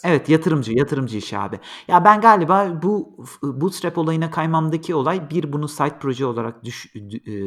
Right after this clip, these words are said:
yönlendirmem ve düşünmem. İki, e, eskisi gibi böyle bir ürün yapayım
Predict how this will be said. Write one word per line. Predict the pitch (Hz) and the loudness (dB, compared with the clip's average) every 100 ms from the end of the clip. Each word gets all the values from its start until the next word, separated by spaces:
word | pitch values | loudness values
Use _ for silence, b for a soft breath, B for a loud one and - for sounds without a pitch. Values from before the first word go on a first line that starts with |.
| 95 92 | -6 -6
yönlendirmem | 98 113 113 113 107 104 104 104 | -8 -8 -6 -8 -8 -8 -8 -10
ve | 104 | -10
düşünmem. | 110 107 123 226 - B B B | -14 -12 -6 -6 -8 B B B
İki, | 156 - 254 247 b b b | -14 -6 -6 -6 b b b
e, | 147 151 135 - | -8 -6 -6 -4
eskisi | 185 185 - 190 - | -2 -2 -4 -8 -6
gibi | 175 175 185 165 | -4 -2 0 2
böyle | 156 143 131 - _ 139 | 0 0 -4 -8 _ -8
bir | 170 160 156 | -4 -4 -4
ürün | 147 165 156 | -4 -4 -4
yapayım | 135 143 127 | -6 -8 -8